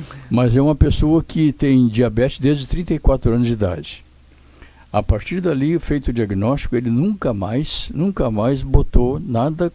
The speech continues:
Speaker 2: com álcool ou com açúcar na boca. Tá? Ele tá com noventa e dois anos.
Speaker 1: Bem.
Speaker 2: Claro, ele tá bem, tá bem dentro do, do, do,
Speaker 1: Claro.
Speaker 2: né? É, não vou dizer que esteja curado do diabetes, não tá, porque não tem cura.
Speaker 1: Não, mas a gente vê que ele tá com noventa e dois anos, isso
Speaker 2: Pois
Speaker 1: já é
Speaker 2: sim,
Speaker 1: uma, um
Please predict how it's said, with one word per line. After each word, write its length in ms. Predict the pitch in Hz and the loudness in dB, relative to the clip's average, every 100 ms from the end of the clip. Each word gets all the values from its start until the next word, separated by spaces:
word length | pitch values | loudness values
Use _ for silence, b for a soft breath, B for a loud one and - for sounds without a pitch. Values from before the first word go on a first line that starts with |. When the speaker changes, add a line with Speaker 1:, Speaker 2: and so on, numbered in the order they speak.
| - | -6
Speaker 2:
com 220 | 147 113 | -4 0
álcool 480 | 107 123 - 170 - | 0 0 0 0 2
ou 320 | 139 151 165 | 0 0 -2
com 160 | - | -2
açúcar 360 | 143 - 143 147 | -4 -2 -2 -2
na 100 | 147 | -4
boca. 380 | 127 - - - - - - - b b b b - | -2 -2 -2 -16 -20 -20 -20 -20 b b b b -16
Tá? 220 | - 78 - b b | -12 -12 -14 b b
Ele 120 | 113 | -4
tá 160 | 107 110 | 0 2
com 80 | 107 | 2
noventa 400 | 101 90 147 160 | 0 -2 -2 -2
e 60 | |
dois 260 | 127 120 98 | 0 0 0
anos. 420 | 101 117 160 - 214 | 0 0 -2 -8 -10
Speaker 1:
Bem. 260 | 220 196 | -10 -10
Speaker 2:
Claro, 360 | - 135 165 160 | -6 -2 -2 -4
ele 280 | 151 - - | -8 -10 -8
tá 120 | 123 | -6
bem, 300 | 139 165 170 147 b b b | -4 -2 -2 -6 b b b
tá 80 | - | -10
bem 260 | 143 151 143 | -4 -2 -2
dentro 400 | 110 160 147 120 | -2 -4 -4 -6
do, 220 | 113 104 | -6 -8
do, 180 | 104 95 | -10 -12
do, 140 | - | -14
Speaker 1:
Claro. 320 | - 262 240 | -10 -8 -8
Speaker 2:
né? 180 | - 117 - B - | -6 -8 -8 B -6
É, 280 | 131 117 110 | -2 0 0
não 160 | 120 104 | 0 0
vou 160 | 120 | 0
dizer 240 | 147 131 165 | 0 -2 -2
que 100 | 143 | -2
esteja 300 | - 156 147 | -4 -4 -2
curado 400 | 160 131 135 123 | -2 0 0 -2
do 80 | |
diabetes, 420 | 104 104 92 113 95 | -4 -4 -4 -6 -4
não 160 | 123 | -6
tá, 160 | 135 143 | -4 -8
porque 160 | - | -6
não 140 | 220 262 | -6 -6
tem 120 | 170 | -8
cura. 220 | 147 175 | -8 -6
Speaker 1:
Não, 80 | 214 | -6
mas 180 | 202 165 | -6 -8
a 40 | |
gente 200 | 170 180 | -10 -10
vê 80 | 190 | -10
que 100 | 208 | -12
ele 60 | 226 | -10
tá 120 | 226 | -10
com 80 | 247 | -8
noventa 280 | 226 233 | -10 -10
e 60 | 285 | -8
dois 220 | 302 330 | -8 -8
anos, 200 | 285 277 | -8 -6
isso 140 | 196 - | -8 -6
Speaker 2:
Pois 120 | 269 | -2
Speaker 1:
já 100 | 247 | 0
é 100 | 220 | 0
Speaker 2:
sim, 60 | 262 | 0
Speaker 1:
uma, 120 | |
um 60 | 247 | -2